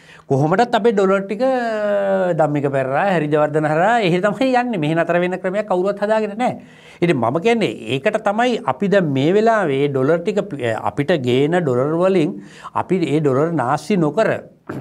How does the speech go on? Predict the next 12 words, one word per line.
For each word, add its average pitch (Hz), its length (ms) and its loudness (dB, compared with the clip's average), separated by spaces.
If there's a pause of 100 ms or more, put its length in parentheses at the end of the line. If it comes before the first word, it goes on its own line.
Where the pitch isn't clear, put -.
(160)
අපේ 156 280 2
රටේ 175 240 2
ආර්ථිකය 147 400 0
හදාගන්නේ 147 500 0
කොහොමද 160 240 -2
කියන 165 220 -4
එක 165 120 -4
තමයි 208 220 -4
මී-, 208 280 -4
මීට 170 220 0
ඉස්සරහට 175 440 -2
එන 190 160 -6